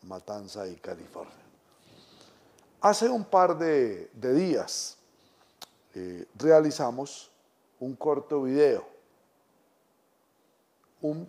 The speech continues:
pequeño comentario acerca de alguna información que obtuvimos, por supuesto, de muy buena fuente,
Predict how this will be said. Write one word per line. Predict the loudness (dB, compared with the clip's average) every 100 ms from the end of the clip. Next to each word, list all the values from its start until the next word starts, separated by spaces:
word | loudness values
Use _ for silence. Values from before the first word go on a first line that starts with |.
| -10
pequeño | -10 -8 -8 -6 -6
comentario | -6 -6 -6 -2 -2 -2 -10 -16 _ _ _ _ _ _ _ _ _ _ _ _ _ _ 0
acerca | 0 2 -2 -2 -6 -6 -2
de | -2
alguna | -2 -4 -8 -8
información | -8 -6 -6 -6 -4 -6 -6 -16 _ _ _ _ _ _ _ _ _ _ _ _ _
que | -4 0
obtuvimos, | 0 0 -2 -2 -4 -8 -8
por | -10 -10
supuesto, | -16 -10 -10 -8 -4 -4
de |
muy | -4 -6
buena | -6 -6 -6
fuente, | -8 -10 -14 -16